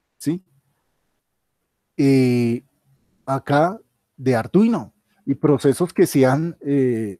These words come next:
de trabajo, eh, ¿cómo es que se le dice? Metodologías de aprendizaje comunado entre todos. Está, hicimos un código base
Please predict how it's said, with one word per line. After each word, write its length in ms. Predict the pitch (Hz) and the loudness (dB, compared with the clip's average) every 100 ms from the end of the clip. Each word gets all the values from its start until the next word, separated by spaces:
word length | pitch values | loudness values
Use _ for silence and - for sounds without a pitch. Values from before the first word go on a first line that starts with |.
| _ | _
de 160 | 131 139 | -4 -2
trabajo, 1300 | - 139 127 123 123 151 165 160 147 127 117 90 67 - 117 | 2 2 2 2 0 2 2 2 0 -2 -6 -10 -16 -18 -14
eh, 180 | 120 110 | -12 -10
¿cómo 180 | 143 160 | -8 -6
es 80 | - | -4
que 80 | |
se 140 | 190 147 | -2 2
le 80 | 131 | 2
dice? 120 | 139 | 2
Metodologías 680 | 143 - 131 127 135 131 139 | 0 2 2 2 2 2 4
de 480 | 165 160 139 110 - - | 2 2 0 -4 -10 -8
aprendizaje 800 | 139 135 127 120 113 127 135 160 | -4 -2 -2 -4 -4 -2 0 0
comunado 640 | 165 139 123 135 185 151 | -2 0 0 4 4 4
entre 300 | 123 - 117 | 2 -4 -6
todos. 340 | - 160 190 | 2 2 2
Está, 280 | 190 - 135 | 0 0 0
hicimos 420 | 135 - 139 151 | 0 -2 -4 -4
un 100 | 190 | -6
código 460 | 180 190 175 170 185 | 0 2 2 4 4
base 340 | 170 135 165 | 4 2 -4